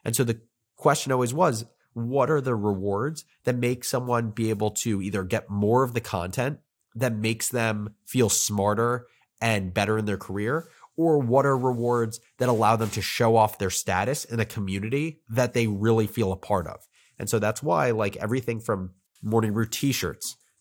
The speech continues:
to Morning Brew mugs to Morning Brew crew necks,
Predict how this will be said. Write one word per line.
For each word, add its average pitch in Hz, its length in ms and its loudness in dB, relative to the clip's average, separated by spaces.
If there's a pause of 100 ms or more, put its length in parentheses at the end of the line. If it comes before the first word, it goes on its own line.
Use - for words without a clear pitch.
to 120 80 -4
Morning 107 300 0
Brew 110 140 -2
mugs 104 720 0 (380)
to 104 600 0 (160)
Morning 117 300 2
Brew 107 140 -2
crew 135 280 -2
necks, - 420 -6